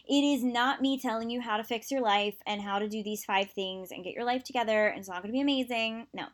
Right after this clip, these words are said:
It is me giving you guided journaling prompts, mindset work,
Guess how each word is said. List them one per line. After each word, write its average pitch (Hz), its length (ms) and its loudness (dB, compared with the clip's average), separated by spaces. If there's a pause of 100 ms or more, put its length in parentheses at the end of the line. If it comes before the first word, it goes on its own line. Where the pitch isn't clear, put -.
(480)
It 302 160 6
is 277 400 2 (100)
me 254 520 2
giving 247 360 0
you 220 260 -4
guided 226 360 0
journaling 220 400 -2
prompts, 202 580 -4
mindset 226 640 0
work, 214 380 0